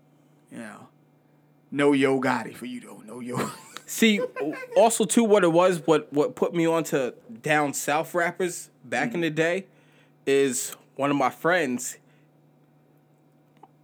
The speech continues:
Speaker 2: he's, he's from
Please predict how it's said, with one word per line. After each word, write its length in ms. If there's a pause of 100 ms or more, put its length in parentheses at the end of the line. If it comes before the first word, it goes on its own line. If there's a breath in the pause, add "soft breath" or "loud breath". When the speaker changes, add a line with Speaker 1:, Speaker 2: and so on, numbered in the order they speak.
(1160)
Speaker 2:
he's, 680
he's 320
from 460